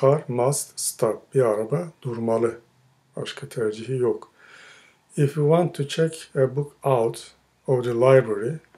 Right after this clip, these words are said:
yani kütüphaneden bir kitabı kayıtlı olarak almak istiyorsanız, kayıt yaptırıp al-, almak istiyorsanız, istiyorsanız evet,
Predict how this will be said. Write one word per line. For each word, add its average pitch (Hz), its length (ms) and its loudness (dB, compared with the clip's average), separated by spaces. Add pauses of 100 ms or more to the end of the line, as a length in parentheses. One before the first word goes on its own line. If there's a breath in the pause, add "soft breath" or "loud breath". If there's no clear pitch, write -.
yani 110 260 -10 (880 soft breath)
kütüphaneden 139 920 2 (540)
bir 139 40 -18
kitabı 120 360 2
kayıtlı 127 440 2
olarak 117 380 2
almak 123 400 0
istiyorsanız, 117 960 -6 (1120)
kayıt 110 340 -4
yaptırıp 117 520 -6
al-, 110 200 -2 (140)
almak 113 380 -6
istiyorsanız, 123 800 -12 (520)
istiyorsanız 127 720 -2
evet, 117 300 -6